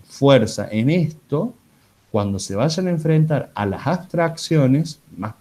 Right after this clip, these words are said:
más pesadas, van a tener un buen arsenal de elementos en el cinturón de Batman para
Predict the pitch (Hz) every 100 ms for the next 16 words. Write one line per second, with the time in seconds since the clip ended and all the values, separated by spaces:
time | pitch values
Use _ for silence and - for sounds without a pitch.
0 | _ - 101 101 151 156 151 127 139 180
1 | - _ _ _ _ _ 120 135 135 131
2 | 131 139 - - _ 131 131 131 135 165
3 | 170 170 - _ _ - 110 104 - 123
4 | 143 139 110 101 92 - 104 104 107 143
5 | 139 123 117 160 190 - _ - 101 98
6 | 113 113 139 151 139 135 113 127 139 -
7 | 113 180 214 - - - _ _ 117 139
8 | -